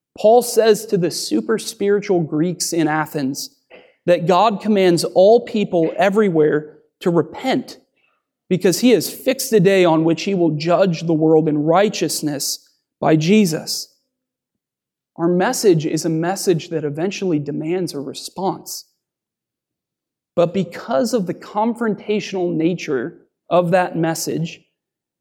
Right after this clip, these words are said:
Peter says that we must deliver it with gentleness, with meekness, with humility.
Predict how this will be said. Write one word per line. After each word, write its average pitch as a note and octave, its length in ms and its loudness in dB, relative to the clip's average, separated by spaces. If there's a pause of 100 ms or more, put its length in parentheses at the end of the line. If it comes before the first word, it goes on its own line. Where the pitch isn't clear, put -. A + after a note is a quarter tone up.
(280)
Peter G#3 300 0
says G3 320 -2
that D#3 160 0
we F#3 140 -2
must F#3+ 380 -2
deliver E3 480 0
it D3+ 140 -4
with - 300 -16
gentleness, - 880 -8 (600)
with - 160 -12
meekness, D#3+ 960 -6 (640)
with D#3 140 -12
humility. F#3 720 2